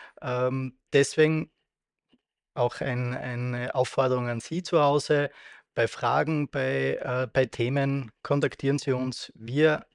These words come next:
erstellen mit euch gemeinsam die optimale Lösung für eure Kundenanforderungen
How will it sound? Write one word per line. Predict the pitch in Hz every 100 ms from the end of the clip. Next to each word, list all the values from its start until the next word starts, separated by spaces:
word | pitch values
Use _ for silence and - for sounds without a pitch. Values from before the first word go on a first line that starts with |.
| _ _
erstellen | 139 120 127 127
mit | 131 131
euch | 127
gemeinsam | - 120 117 135 135 127 - - - _ -
die | 143
optimale | 135 - 127 120 139
Lösung | 127 127 123 135 131 127
für | - - 143 147 -
eure | - 131 127
Kundenanforderungen | - 135 127 127 123 - 123 123 127 120